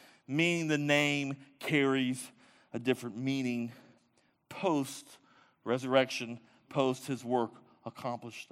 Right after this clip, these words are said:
on the cross. Now, you may say, "Well, I disagree with that. I think he's speaking only to the name of Lord." Well,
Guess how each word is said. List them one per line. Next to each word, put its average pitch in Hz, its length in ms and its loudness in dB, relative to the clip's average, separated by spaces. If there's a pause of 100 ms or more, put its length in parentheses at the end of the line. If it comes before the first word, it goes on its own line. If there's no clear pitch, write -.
on 117 180 -4
the 107 80 -8
cross. - 540 -8 (540)
Now, 117 200 2
you 139 160 -4
may 113 140 -2
say, 160 420 4 (1300)
"Well, 190 160 -6
I 190 80 -2
disagree 151 460 -4
with 104 120 -2
that. 117 300 2 (1600)
I 131 80 -10
think 156 200 2
he's 139 180 -4
speaking 139 420 0
only 170 320 2
to 165 100 -4
the 139 80 0
name 120 420 0 (220)
of 110 220 2
Lord." 131 420 2
Well, 170 260 2